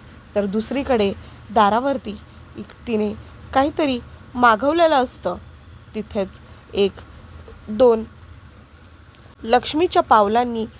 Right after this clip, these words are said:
आलेले दोन, दोघी जणी असतात. अमृता त्यांना फराळ द्यायला अजिबातच नकार देते. तर दुसरीकडे मात्र जी कावेरी आहे ती त्यांना म्हणते की, "तुम्ही बसा,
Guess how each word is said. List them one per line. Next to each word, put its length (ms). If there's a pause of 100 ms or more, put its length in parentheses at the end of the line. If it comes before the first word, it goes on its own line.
(280)
आलेले 400 (460)
दोन, 360 (100)
दोघी 300
जणी 260
असतात. 320 (640)
अमृता 460
त्यांना 340 (360)
फराळ 360
द्यायला 300 (340)
अजिबातच 640
नकार 380
देते. 340 (560)
तर 180 (320)
दुसरीकडे 640
मात्र 420 (420)
जी 140
कावेरी 420
आहे 300 (340)
ती 80
त्यांना 260
म्हणते 340
की, 100
"तुम्ही 240
बसा, 460